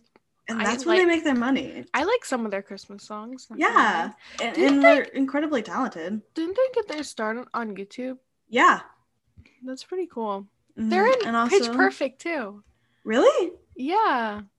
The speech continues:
Speaker 1: Pitch Perfect, the second one, or are you
Speaker 2: Um,
Speaker 1: saying as well? <laughs>
Speaker 2: um, I think the first one they're in.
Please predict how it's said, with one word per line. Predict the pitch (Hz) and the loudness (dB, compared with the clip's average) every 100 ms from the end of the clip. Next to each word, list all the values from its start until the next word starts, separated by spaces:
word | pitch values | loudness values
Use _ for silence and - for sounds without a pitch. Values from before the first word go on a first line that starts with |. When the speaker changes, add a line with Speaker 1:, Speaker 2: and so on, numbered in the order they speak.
| _ _ _ | _ _ _
Speaker 1:
Pitch | - 294 - | 0 0 2
Perfect, | 330 320 311 - - _ _ _ _ - | 2 2 0 -2 -10 _ _ _ _ -18
the | - 226 | -6 -4
second | 220 262 269 320 | 2 0 2 0
one, | 392 403 | 2 2
or | - 247 | 2 4
are | |
you | 247 | 2
Speaker 2:
Um, | 233 | 2
Speaker 1:
saying | 262 240 233 | 0 0 -2
as | - 202 196 | -2 -6 -6
well? | 180 127 98 - _ _ - | -8 -8 -10 -14 _ _ 0
<laughs> | 311 320 - 339 339 370 359 - _ _ _ _ - | 0 0 -2 -2 0 -2 -4 -14 _ _ _ _ -2
Speaker 2:
um, | 285 285 285 285 285 285 285 285 285 285 277 254 _ _ _ _ _ _ _ _ _ _ _ - - - - - _ _ _ - - | 2 4 4 4 4 2 -2 -4 -8 -8 -10 -14 _ _ _ _ _ _ _ _ _ _ _ -20 -20 -20 -20 -20 _ _ _ -8 0
I | |
think | 254 370 | 4 6
the | 554 | 6
first | - 247 294 | 8 6 6
one | 254 214 | 2 2
they're | 190 | 2
in. | 160 180 208 | -2 -4 -10